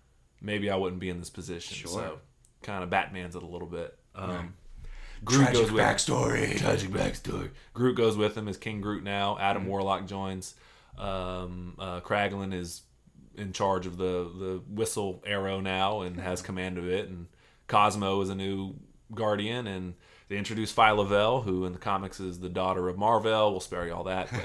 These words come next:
Speaker 1: But
Speaker 2: <laughs>
Speaker 1: she was one of the final experiments of, um, of, uh, the High Evolutionary.
Speaker 2: Mm-hmm.
Speaker 1: So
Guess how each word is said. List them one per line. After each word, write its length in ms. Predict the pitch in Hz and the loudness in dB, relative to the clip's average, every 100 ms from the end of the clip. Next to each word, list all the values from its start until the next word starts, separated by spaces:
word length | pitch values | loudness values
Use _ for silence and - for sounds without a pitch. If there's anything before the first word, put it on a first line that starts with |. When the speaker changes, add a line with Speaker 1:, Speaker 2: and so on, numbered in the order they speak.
| - - - | -4 -4 -8
Speaker 1:
But 120 | 151 - | -8 -6
Speaker 2:
<laughs> 40 | - | 2
Speaker 1:
she 140 | 151 | 6
was 140 | 135 | 6
one 160 | 123 120 | 6 6
of 60 | 107 | 4
the 60 | |
final 360 | - 107 98 87 | 4 2 2 -2
experiments 640 | - 92 85 85 87 - - | -6 -6 -4 -6 -6 -8 -8
of, 200 | 90 87 | -8 -6
um, 360 | 82 82 - - - - _ - - _ - | -6 -8 -12 -16 -20 -20 _ -20 -20 _ -10
of, 180 | 98 87 | -6 -4
uh, 240 | 87 85 | -6 -6
the 60 | 87 | -4
High 180 | 95 90 | -2 -2
Evolutionary. 560 | 87 90 - 85 92 | -2 -8 -8 -8 -6
Speaker 2:
Mm-hmm. 40 | 87 | -8
Speaker 1:
So 300 | - 85 | -8 -10